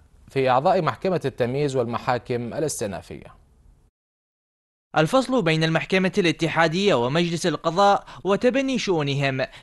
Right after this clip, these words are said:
Speaker 2: بما يتعلق بالتعيين أعضاء محكمة التمييز والمحاكم الاستئنافية هو أبرز ما تضمنه مشروع قانون مجلس القضاء الأعلى، الذي تم التصويت عليه بالأغلبية،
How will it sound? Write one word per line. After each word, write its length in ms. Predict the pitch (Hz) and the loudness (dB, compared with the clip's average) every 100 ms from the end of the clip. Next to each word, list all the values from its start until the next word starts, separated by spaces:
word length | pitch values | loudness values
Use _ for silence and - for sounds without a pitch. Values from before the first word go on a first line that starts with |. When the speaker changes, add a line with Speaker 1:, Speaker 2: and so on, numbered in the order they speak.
| - | -6
Speaker 2:
بما 240 | 135 139 | 0 0
يتعلق 500 | 135 131 147 165 160 | 0 0 2 0 0
بالتعيين 760 | 131 143 175 165 190 208 196 180 - - | -2 -2 0 2 2 0 2 0 -4 -2
أعضاء 420 | 202 214 240 254 | 2 2 4 4
محكمة 400 | 220 180 220 220 202 | 2 0 0 0 0
التمييز 540 | 202 190 180 202 226 | -2 0 0 0 0
والمحاكم 600 | 214 175 175 214 220 226 | 0 0 0 0 0 -2
الاستئنافية 1120 | 170 147 143 190 190 190 143 135 120 131 127 - - - | 0 -2 0 0 2 2 0 -4 0 2 2 -2 -18 -6
هو 180 | 120 127 | -2 2
أبرز 360 | 127 151 170 180 | 4 4 0 0
ما 180 | 185 | 0
تضمنه 600 | 131 139 139 143 165 180 | 0 0 -2 0 0 0
مشروع 440 | 196 151 - 175 180 | 0 -2 -2 -4 -2
قانون 480 | 160 147 165 190 185 | 0 0 0 -2 -2
مجلس 320 | 170 151 190 | -2 -4 -4
القضاء 460 | 170 - 180 233 | -4 -2 2 2
الأعلى، 560 | 233 170 120 131 135 123 - _ - - | 2 2 2 2 2 2 -4 _ -14 -4
الذي 340 | 160 143 123 | -2 -2 -4
تم 240 | 117 175 147 | -6 -6 -6
التصويت 460 | - 139 196 190 | -8 -8 -8 -6
عليه 520 | 156 147 220 208 214 185 _ - | -2 0 0 0 -2 -4 _ -10
بالأغلبية، 920 | 277 214 151 156 131 139 139 135 127 | -2 0 0 0 0 -2 0 0 -2